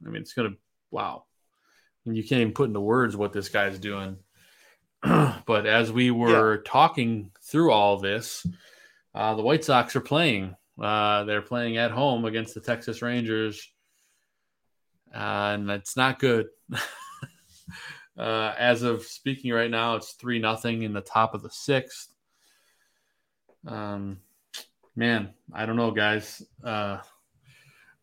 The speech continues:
Speaker 1: for, for this roller coaster ride of a season, there is some talk coming out today from our favorite source of White Sox news. John, was it John Heyman,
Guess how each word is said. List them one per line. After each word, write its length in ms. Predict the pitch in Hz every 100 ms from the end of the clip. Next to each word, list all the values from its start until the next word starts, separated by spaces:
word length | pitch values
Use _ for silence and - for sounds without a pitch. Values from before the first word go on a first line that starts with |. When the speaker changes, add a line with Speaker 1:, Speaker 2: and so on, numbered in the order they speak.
| _ _
Speaker 1:
for, 380 | - 127 120 113
for 240 | 123 120
this 180 | 117 117
roller 220 | 123 127
coaster 340 | 127 123 - 120
ride 220 | 117 117
of 80 | 110
a 60 |
season, 680 | - 131 127 110 107 104 95 - _ _ _ _ _ _ _ _ _ _ -
there 180 | 120 117
is 100 | 113
some 140 | 113
talk 340 | 123 135 143
coming 240 | - 135 127
out 200 | 127 127
today 640 | 127 127 131 131 127 123 _ _ _ _ _ _ _ _ _ _ -
from 640 | - 127 117 110 107 107 - _ _ _
our 180 | 127 110
favorite 560 | - 127 120 120 113
source 800 | - - 127 120 113 - - - _
of 160 | 113 104
White 240 | 113 117
Sox 420 | 120 107 104 -
news. 540 | 113 104 101 107 - - _ _ _ _ _ _ _
John, 380 | - 110 110 -
was 160 | 131 101
it 100 | 98
John 240 | 107 107
Heyman, 480 | 104 113 120 131 139